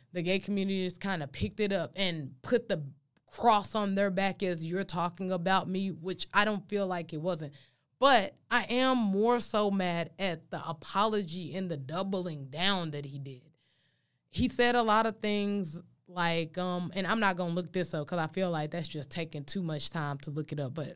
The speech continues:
I, I don't know. Heather, do you wanna look this up for me? His, um, his apology or whatever he said in the apology real quick. But while she's looking that up, um, he did a do-, a lot of doubling down on it. Even after people said, "Hey,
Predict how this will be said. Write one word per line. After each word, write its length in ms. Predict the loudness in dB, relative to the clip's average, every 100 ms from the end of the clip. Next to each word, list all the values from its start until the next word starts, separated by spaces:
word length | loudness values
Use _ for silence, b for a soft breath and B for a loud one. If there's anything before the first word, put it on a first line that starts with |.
| -2
I, 140 | -2 0
I 80 | -2
don't 160 | 2 2
know. 220 | 2 2
Heather, 260 | 2 2
do 100 | 0
you 140 | 0 -2
wanna 160 | 0
look 180 | -2 -4
this 200 | -8 -6
up 120 | -6
for 120 | -4 -2
me? 180 | -2
His, 300 | 0 -2 0
um, 420 | -2 -2 -2 -4 -8 -18 _ _ 2
his 160 | 4
apology 840 | 4 2 2 2 0 0 0 0 2
or 180 | 2 0
whatever 540 | -2 -2 2 2 0
he 120 | -4
said 300 | -4 -2 0
in 140 | 0 -2
the 80 |
apology 540 | -2 -4 -4 -4 -6 -4
real 180 | -4 0
quick. 280 | 2 2 B B B B B 0
But 340 | 4 4 2 -2
while 200 | 0 0
she's 280 | -2 -4
looking 240 | -4 -4 -4
that 180 | -2 0
up, 300 | 0 -2 -6 _ _ _ _ _ _ _ -8
um, 500 | -4 -2 -2 -2 -8 -14 _ _ _ _ _ _
he 160 | -6 0
did 160 | 4 4
a 60 |
do-, 200 | 4 2
a 60 | 2
lot 220 | 0 0
of 100 | 0
doubling 400 | 2 2 2 0
down 320 | 2 2 0
on 220 | -2 -6 -8
it. 160 | -12 -4
Even 240 | -2 0 2
after 260 | 0 0
people 300 | -6 -6 -8
said, 300 | -2 -2 -2
"Hey, 260 | -4 -4